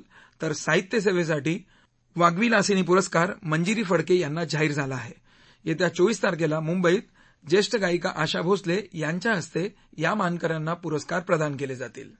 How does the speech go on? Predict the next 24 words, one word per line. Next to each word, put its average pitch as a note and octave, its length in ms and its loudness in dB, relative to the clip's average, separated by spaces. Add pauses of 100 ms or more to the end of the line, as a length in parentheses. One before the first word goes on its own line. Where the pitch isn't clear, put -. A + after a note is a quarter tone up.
(840)
केंद्रीय A3+ 340 6
लोकसेवा A#3 400 4
आयोगानं G#3+ 460 4
नागरी F#3+ 300 2
सेवा G#3 180 4
परीक्षा F#3+ 400 0
दोन F3 180 0
हजार F3+ 260 0
तेवीस G3 240 2
चे F#3+ 240 0 (120)
अंतिम F3 340 -2
निकाल F3 280 -2
जाहीर D#3+ 240 0
केले C#3 200 -4
आहेत. B2+ 160 -8 (380)
त्यात G3 220 2 (440)
आदित्य F3+ 360 0
श्रीवास्तव F3+ 460 0
पहिला, D#3+ 340 0 (400)
अनिमेश G3 340 0
प्रधान D#3+ 340 -2
दुसरा, D#3+ 360 2 (460)
तर G#3 140 2 (100)
दोनुरू G3+ 500 0